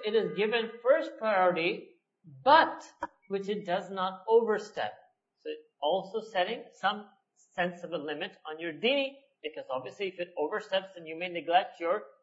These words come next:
legitimate worldly duties or you may neglect your hukuk al-ibad. So an example of this would be, okay, every day after Fajr I'm going to read Quran, or every night after Isha Salah I'm going to recite Istighfar, or every day after Asr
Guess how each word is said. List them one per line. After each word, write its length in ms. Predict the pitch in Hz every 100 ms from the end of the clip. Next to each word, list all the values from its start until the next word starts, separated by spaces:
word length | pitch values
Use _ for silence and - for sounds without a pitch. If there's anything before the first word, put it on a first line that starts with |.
| -
legitimate 460 | 151 160 185 196 190 147
worldly 340 | 165 170 175
duties 440 | 147 147 180 180
or 80 | 160
you 180 | 160 156
may 120 | 160
neglect 440 | 170 160 147 156 175
your 100 | 151
hukuk 280 | 156 151 165
al-ibad. 440 | 156 170 226 - - - _ _ _ _ _
So 80 | 170
an 40 | 160
example 420 | 156 156 160 175
of 140 | 143
this 160 | 147 143
would 100 | 160
be, 120 | 151 151
okay, 220 | 156 143
every 260 | 143 143
day 140 | 135 143
after 260 | 139 - -
Fajr 220 | 147 139 143
I'm 140 | 135
going 120 | 135
to 140 | 131 131
read 120 | 131 151
Quran, 380 | 135 135 131 127 _ _ 139
or 140 | 131
every 140 | 135
night 200 | 131 139 139
after 180 | 135 - 156
Isha 200 | 156 151 143
Salah 260 | 135 135
I'm 60 | 135
going 120 | 127
to 140 | -
recite 280 | 127 - 143
Istighfar, 680 | 135 - - _ 139 135 135 131 - _ 147
or 60 |
every 220 | 135 143
day 140 | 139 139
after 240 | 135 - -
Asr 200 | - 156